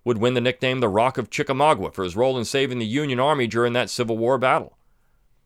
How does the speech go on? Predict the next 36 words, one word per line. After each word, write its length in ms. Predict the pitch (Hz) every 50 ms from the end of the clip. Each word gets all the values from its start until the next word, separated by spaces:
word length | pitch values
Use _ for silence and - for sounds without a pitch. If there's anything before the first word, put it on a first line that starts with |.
| _ _ _ _ _ _ _ _ _ _ _ _ _ _ _ _ _ _ _ _ _ _ _ _ _ _ _ _ _ _ _ _ _ _ _ _ _ _ _
By 120 | 87 92
Monday 340 | 101 117 143 151 151 143 139
afternoon, 460 | 139 139 139 - 139 147 156 156 135
a 40 | 120
number 280 | 117 131 135 123 127
of 100 | 117 95
white 200 | 98 131 127 120
families 340 | - - 131 131 135 127 107
had 80 | 127 117
abandoned, 480 | 107 98 120 123 127 127 117 - -
had 140 | 101 107 101
banded 260 | 87 123 131 131 113
together 240 | 104 101 113 120 113
and 80 | 113 113
organized 400 | 120 123 117 120 110 110 107 101
resistance. 500 | 104 101 104 151 156 - - 139 127 -
They 100 | 110 92
drove 280 | 87 107 117 113 95
the 40 | 95
blacks 300 | - 104 101 104 101 -
away 220 | 95 95 95 95 90
at 60 | 82
a 40 | 85
skirmish 400 | - - 104 101 101 95 - -
near 180 | 90 85 85
the 100 | 82 80
Parker 320 | - 92 80 80 - - 71
farm. 380 | - 101 95 82 65 57 - _ _ - _ _ _ _ _ _ _ _ _ _ _ -
Um, 360 | - 95 92 92 92 90 92 -
so, 280 | - - 170 151 143
I 20 | -
mean, 160 | 143 151 151
this 200 | 175 208 202 -
was 200 | 208 185 143 147
a 80 | 123
massacre. 640 | 135 151 170 180 175 - - - - - 69 60 -